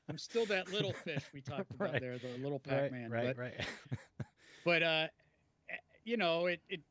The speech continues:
Speaker 1: it provides a lot of opportunity in the industry. Uh, uh, Siemens has been very, uh, forward-leaning and, uh, you know, engaged with our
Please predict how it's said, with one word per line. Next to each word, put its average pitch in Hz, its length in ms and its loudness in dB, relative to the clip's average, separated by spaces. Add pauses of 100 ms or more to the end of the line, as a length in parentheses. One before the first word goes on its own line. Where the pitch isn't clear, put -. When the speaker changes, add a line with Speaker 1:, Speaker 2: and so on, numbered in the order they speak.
(140)
Speaker 1:
it 208 140 0 (120)
provides 185 360 -2
a 180 40 -2
lot 175 160 0
of 165 60 0
opportunity 180 760 -4
in 165 200 -2
the 156 160 -2
industry. 190 640 -2
Uh, 147 140 0 (340)
uh, 135 200 -10 (760)
Siemens 156 680 -6 (480)
has 139 200 -4
been 139 300 -2
very, 156 600 2 (540)
uh, 123 380 0 (880)
forward-leaning 175 1120 2
and, 143 320 -2
uh, 135 300 -2 (140)
you 151 120 -10
know, 135 80 -10
engaged 151 600 -2
with 147 180 -2
our 143 260 -2